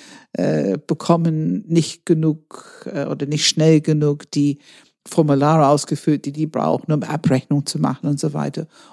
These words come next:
Und da draußen, ähm, auf dem Markt, wo die Leute unterwegs sind und haben das Gefühl, die sind eigentlich der Erfolgsfaktor der Firma und die anderen sollen sich nicht so anstellen und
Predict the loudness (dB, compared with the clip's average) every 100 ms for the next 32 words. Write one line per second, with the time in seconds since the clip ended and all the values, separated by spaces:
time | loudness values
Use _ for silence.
0 | -2 2 2 2 4 2 2 -2 -4 -8
1 | -18 -20 _ -6 -2 0 -2 -4 -4 -2
2 | 0 2 4 2 0 -6 -12 -12 _ _
3 | _ -2 0 2 2 2 0 -2 4 4
4 | 2 -2 -4 -4 -6 -4 -4 -6 -8 -2
5 | 0 0 -4 -4 -2 -4 -4 -8 -10 -20
6 | _ -20 _ -4 0 0 0 0 0 0
7 | 0 -2 -2 -2 0 0 2 2 2 -2
8 | -4 -4 -4 -4 -4 -2 0 0 -2 -2
9 | -6 _ _ _ -2 2 2 0 0 0
10 | 0 2 2 4 2 2 2 0 -2